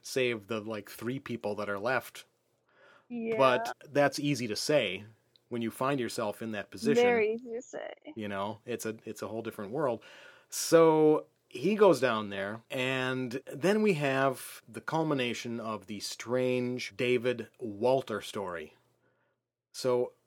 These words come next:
Speaker 2: I just, we just, we need to talk about how Walter is the only ray of sunshine in the cold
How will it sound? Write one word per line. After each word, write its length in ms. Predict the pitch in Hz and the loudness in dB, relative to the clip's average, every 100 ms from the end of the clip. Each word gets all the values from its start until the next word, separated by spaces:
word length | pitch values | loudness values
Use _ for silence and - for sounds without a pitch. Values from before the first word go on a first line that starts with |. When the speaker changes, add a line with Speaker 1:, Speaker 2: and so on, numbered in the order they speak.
| 170 _ _ _ _ - | -20 _ _ _ _ 2
Speaker 2:
I 260 | 285 285 | 4 4
just, 360 | 302 320 330 - - | 2 0 -4 -4 0
we 380 | 262 240 277 262 | 4 6 6 6
just, 400 | 262 349 - - | 4 4 2 0
we 280 | 240 254 262 | 4 6 8
need 180 | 269 302 | 6 6
to 80 | |
talk 300 | 339 302 277 | 6 6 6
about 560 | 285 233 233 233 226 208 | 4 4 6 8 6 4
how 720 | - - 214 214 208 208 196 220 - _ _ _ - | 0 0 4 6 6 6 4 0 -8 _ _ _ -8
Walter 680 | 214 226 208 214 220 214 208 | 2 6 6 4 2 2 2
is 420 | - 208 196 202 | 2 2 2 0
the 240 | 208 190 - | 0 0 2
only 340 | 208 208 208 | 0 0 2
ray 220 | 202 196 190 | 4 6 6
of 160 | 190 | 4
sunshine 480 | - 196 190 190 185 | 0 2 2 2 0
in 100 | 180 | 0
the 60 | 156 | -2
cold 400 | - 196 190 | 2 4 4